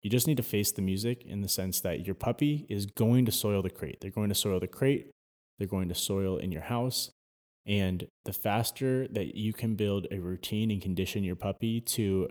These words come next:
expect a certain, um, series of operations or flow to the day, the sooner that you can,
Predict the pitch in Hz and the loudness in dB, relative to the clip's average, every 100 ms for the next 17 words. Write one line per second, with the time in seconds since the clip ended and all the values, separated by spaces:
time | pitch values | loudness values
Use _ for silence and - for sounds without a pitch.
0 | - _ _ - 117 - - 110 - 101 | -6 _ _ -8 -4 -2 2 0 0 -4
1 | - 107 98 98 95 92 123 98 82 58 | -2 0 0 0 0 -2 -6 -6 -6 -8
2 | 52 110 - - - - _ _ _ - | -12 -12 -16 -4 -4 -4 _ _ _ -6
3 | - - 127 123 123 113 - 104 95 92 | 0 4 6 8 6 4 4 4 2 0
4 | 101 110 104 101 101 - 110 113 - - | -2 0 2 2 2 2 2 2 0 -4
5 | - 90 - 110 110 110 - 98 87 98 | -4 -4 0 4 6 6 2 -2 2 2
6 | 107 117 123 _ _ _ - 98 - 123 | 4 2 -2 _ _ _ -2 2 6 6
7 | 120 107 - 87 104 - 98 92 90 | 6 4 2 0 0 0 0 2 0